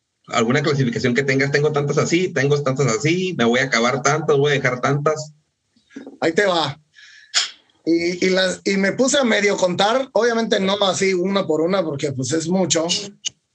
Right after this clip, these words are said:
Speaker 2: Precisamente para el podcast me puse a contarlas y tengo, intento mantener cin-, arriba de cincuenta y menos de cien abiertas todo el año.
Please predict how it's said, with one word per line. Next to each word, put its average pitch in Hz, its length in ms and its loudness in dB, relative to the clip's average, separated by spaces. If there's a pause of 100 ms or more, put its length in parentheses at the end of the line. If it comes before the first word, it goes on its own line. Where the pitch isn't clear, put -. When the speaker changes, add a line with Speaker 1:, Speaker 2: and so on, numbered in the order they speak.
(380)
Speaker 2:
Precisamente 214 540 0
para 185 160 0
el 175 140 -2
podcast 196 840 -2
me 170 140 -2
puse 190 240 -2
a 202 40 -2
contarlas 185 720 0
y 180 200 -8
tengo, 254 580 0 (2000)
intento 233 500 2
mantener 196 640 0 (600)
cin-, - 720 -6
arriba 226 380 0
de 233 120 0
cincuenta 214 600 0
y 196 80 -2
menos 190 400 0
de 165 100 -2
cien 175 300 0
abiertas 175 720 -2 (1120)
todo 170 260 2
el 175 80 2
año. 175 360 -2